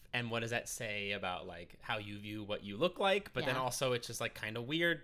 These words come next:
Speaker 1: to make it yourself, or, like, I kinda think so, and I never really, like, care about 'em. So the iPhone, now that I have this new phone and the new update, you can use, you can make your, like, me emoji thing where it's, like,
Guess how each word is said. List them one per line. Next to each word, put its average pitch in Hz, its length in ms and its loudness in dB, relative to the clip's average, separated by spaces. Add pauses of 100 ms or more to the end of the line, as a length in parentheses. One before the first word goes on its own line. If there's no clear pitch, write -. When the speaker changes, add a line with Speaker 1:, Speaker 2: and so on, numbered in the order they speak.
(160)
Speaker 1:
to 175 100 -2
make 165 180 0
it 165 200 0
yourself, 165 520 -2
or, 110 100 -2
like, 101 180 -4
I 107 80 -4
kinda 120 260 -4
think 127 220 -4
so, 135 320 2
and 104 100 0
I 104 60 0
never 104 240 0
really, 98 180 -4
like, 90 180 -6
care 101 280 -4
about 123 240 0
'em. 151 260 -6 (400)
So 127 540 4 (160)
the 123 180 0
iPhone, 120 560 2
now 110 160 2
that 110 140 2
I 104 60 2
have 113 180 2
this 101 160 -6
new 104 120 -6
phone 104 540 -2 (240)
and 107 160 -6
the 104 60 -6
new 107 140 -6
update, 110 560 -2 (260)
you 110 140 -6
can 107 180 -6
use, 104 460 -6
you 117 80 -8
can 110 180 -6
make 107 220 -4
your, 104 100 -2
like, 95 200 -2
me 110 340 -4
emoji 107 500 -4
thing 160 460 4
where 110 220 4
it's, 101 180 -2
like, 101 240 0